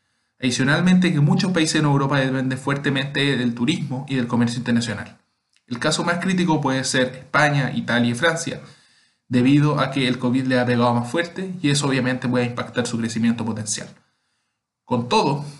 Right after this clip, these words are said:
dado que es un choque exógeno, cabe destacar de que es importante utilizar todos los recursos necesarios para poder recuperarse. Un caso de relativo éxito ha sido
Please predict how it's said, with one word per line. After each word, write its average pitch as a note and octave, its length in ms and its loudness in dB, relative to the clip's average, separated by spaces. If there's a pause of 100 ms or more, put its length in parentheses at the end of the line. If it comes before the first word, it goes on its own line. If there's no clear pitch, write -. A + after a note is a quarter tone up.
(120)
dado B2+ 260 2
que B2 460 -2
es B2 40 -2
un A#2+ 160 -2
choque C3 260 -2
exógeno, D3+ 600 -2 (480)
cabe C#3+ 380 2
destacar C3 460 0
de B2+ 120 -2
que C3+ 380 -4
es B2+ 100 -4
importante B2+ 720 -2
utilizar A#2+ 540 0
todos B2+ 160 2
los A#2+ 120 0
recursos A#2+ 360 -4
necesarios A#2 480 -2
para A2+ 500 -4 (400)
poder A#2 280 0
recuperarse. B2 640 0 (440)
Un B2+ 160 -4
caso C3 460 0
de B2 80 0
relativo A#2+ 400 2
éxito F3 360 -2
ha B2+ 60 0
sido B2+ 400 -2